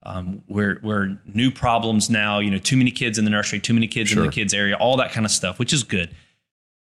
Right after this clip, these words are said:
Speaker 1: But I've, I've found that sometimes I feel a little bit more pressure when things are good because it's almost, it's almost like there's this expectation that, you know, like I,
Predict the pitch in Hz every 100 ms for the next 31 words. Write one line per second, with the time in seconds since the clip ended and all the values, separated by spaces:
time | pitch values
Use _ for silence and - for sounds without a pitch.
0 | _ _ _ _ _ _ _ _ - 120
1 | 131 131 131 - - 123 120 - 127 123
2 | 110 - 135 135 110 98 - 117 101 101
3 | 113 143 147 107 110 95 - 113 143 -
4 | 90 92 92 _ _ _ _ _ - 113
5 | 117 113 120 107 104 98 - 123 131 101
6 | 95 104 - 110 - 113 107 - 117 139
7 | 143 117 110 107 - - _ _ _ _
8 | _ - 117 156 170 120 127 113 107 -
9 | - - - - 120 - 104 95 92 92
10 | - _ _ _ _ _ 160 151 127 131
11 | -